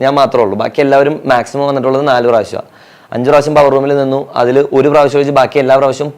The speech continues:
പൊരുതി കയറിയതാ, വെറുതെ എനിക്ക് കിട്ടിയതല്ല. ആദ്യത്തെ ആഴ്ച എനിക്ക് ഫ്രീ, ഫ്രീ ആയിട്ട് കിട്ടി, രേ-, ശ്രീരേഖ ചേച്ചിയുടെ പേരിൽ ഞാനും അറിയാതെ അതിൻ്റെ അകത്ത് പെട്ടുപോയി. ബാക്കി എല്ലാ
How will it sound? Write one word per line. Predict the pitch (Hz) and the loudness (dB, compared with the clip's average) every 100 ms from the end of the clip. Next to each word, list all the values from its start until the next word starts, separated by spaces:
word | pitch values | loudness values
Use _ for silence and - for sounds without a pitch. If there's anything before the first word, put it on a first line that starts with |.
| - | -2
പൊരുതി | 135 139 147 165 - | 0 2 2 0 0
കയറിയതാ, | 156 127 107 95 - _ _ _ _ _ - | 2 2 2 -4 -12 _ _ _ _ _ -2
വെറുതെ | 127 127 151 | 0 2 0
എനിക്ക് | 156 143 151 | 0 -2 -4
കിട്ടിയതല്ല. | 143 143 131 110 | -2 -2 0 0
ആദ്യത്തെ | 120 135 170 | 0 0 0
ആഴ്ച | 180 | 0
എനിക്ക് | 180 196 | -2 -2
ഫ്രീ, | 196 175 | -2 -2
ഫ്രീ | 196 196 | 0 0
ആയിട്ട് | 160 143 | 2 -2
കിട്ടി, | 107 - | -2 -4
രേ-, | 135 139 143 | -2 -6 -2
ശ്രീരേഖ | 151 143 143 | 0 0 0
ചേച്ചിയുടെ | 139 139 143 160 - - _ | -2 0 0 -2 -10 -20 _
പേരിൽ | 135 131 151 202 180 | 0 2 2 0 2
ഞാനും | 156 160 156 | 2 4 4
അറിയാതെ | 147 139 139 | 4 2 2
അതിൻ്റെ | 135 | 2
അകത്ത് | 131 135 | 0 -2
പെട്ടുപോയി. | 107 110 92 - - _ - | 0 -2 -4 -12 -20 _ -4
ബാക്കി | 117 147 156 | -4 -2 -2
എല്ലാ | 139 | -2